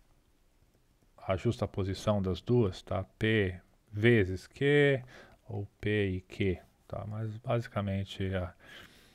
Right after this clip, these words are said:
o que interessa pra gente são as duas primeiras, tá? Essa, essa primeira aqui pode ainda ser escrita, alguém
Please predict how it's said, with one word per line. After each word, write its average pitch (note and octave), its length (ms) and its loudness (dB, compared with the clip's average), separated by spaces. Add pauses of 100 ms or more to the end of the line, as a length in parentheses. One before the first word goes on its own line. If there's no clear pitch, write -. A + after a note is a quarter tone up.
(220)
o - 60 -14
que A2+ 100 -6
interessa G2+ 460 0
pra F#2+ 160 -4
gente G2 180 -4
são G2+ 160 -4
as F#2 120 -2
duas G2 260 0
primeiras, E2+ 640 -4 (880)
tá? G2 300 -8 (1080)
Essa, F#2+ 580 -2
essa - 180 -12
primeira A2 380 -4
aqui A2 160 -4
pode A2 260 0
ainda G2+ 200 0
ser - 160 -2
escrita, F#2+ 640 -4 (540)
alguém G#2 380 -2